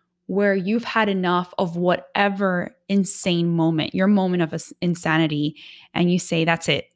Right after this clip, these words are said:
I need to get the fuck outta here, and I need to make a plan."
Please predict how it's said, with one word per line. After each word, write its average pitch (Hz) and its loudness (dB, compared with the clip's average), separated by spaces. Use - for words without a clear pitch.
I 185 4
need 185 4
to 175 -6
get 156 -2
the 160 -6
fuck - -2
outta 170 2
here, 160 -2
and - -6
I 180 2
need 170 -2
to 180 -8
make 165 -6
a - -8
plan." - -10